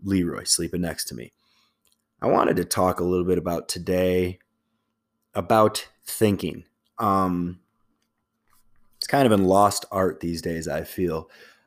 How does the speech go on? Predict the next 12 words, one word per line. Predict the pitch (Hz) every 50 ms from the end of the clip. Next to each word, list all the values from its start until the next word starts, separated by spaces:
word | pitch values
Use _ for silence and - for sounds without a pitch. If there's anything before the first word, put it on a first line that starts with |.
| _ -
I | - 87
feel | 87 - - 98 95 90
that, | 87 92 92 92 90 92 90 82 - - _ _ _ _ _ _ _ _ _ _ _ _ _ _ _ _ _ _ _ _ _ _ _ _ _ _ _
you | - 113 101
know, | 98 95 92 90 87 - - - -
original | 107 95 87 95 98 92 98 104 101 92 90
thought, | - - - - 85 85 90 90 92 95 - - - - - _ _ _ _
creating | - - - 104 92 90 90 95 98 92
our | 92 92 92
own | 92 92 92
original | 87 92 92 87 92 92 85 85
thoughts, | - - - 85 85 87 87 - - - - - - - - _